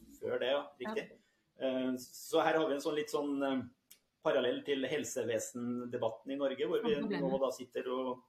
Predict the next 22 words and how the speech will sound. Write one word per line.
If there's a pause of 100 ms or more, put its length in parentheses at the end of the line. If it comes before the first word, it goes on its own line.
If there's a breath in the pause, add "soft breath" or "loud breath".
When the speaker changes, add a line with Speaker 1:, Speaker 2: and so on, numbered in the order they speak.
(180)
Speaker 1:
roper
at
her
blir
det, (400 loud breath)
her
trengs
det
flere
hender,
men
det
er
kanskje
ikke
flere
hender
man
trenger.
Det
er,
eh,